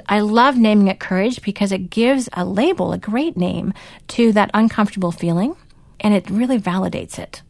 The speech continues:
We shouldn't avoid it. We actually need to embrace it. And I'm a big fan of short courage versus long courage. <laughs> So the shorter the time period you can do it, the better. And what you get from that and what you create is a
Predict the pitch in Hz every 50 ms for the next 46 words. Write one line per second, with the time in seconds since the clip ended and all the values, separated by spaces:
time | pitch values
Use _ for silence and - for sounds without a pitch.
0 | _ - 185 - - 330 392 359 220 175 180 240 294 254 - - - 180 185 185
1 | 190 - - 196 185 185 175 - - - 170 160 165 180 240 294 - - - -
2 | - - - - - - - _ _ - 196 196 190 190 185 180 170 185 180 -
3 | - 185 175 170 175 - - - 165 170 - - 170 170 175 175 - - 165 165
4 | - - - - - - 165 170 180 190 - - 240 277 330 - - - - -
5 | 523 554 554 554 539 554 539 311 294 - - - - - - 214 202 208 220 -
6 | - 233 220 226 220 214 202 - - 202 196 190 - 190 185 180 180 165 185 185
7 | 175 175 175 180 196 - - - - 294 339 - - - - - - - - -
8 | - - - _ - 240 254 247 247 240 240 214 - - - - 202 226 220 -
9 | - 240 226 196 - 240 359 453 - - 311 233 190 175 170 - - - - 202
10 | 202 202 - 190 202 196 - - - 226 240 269 294 247 - - 185 190 190 190
11 | 190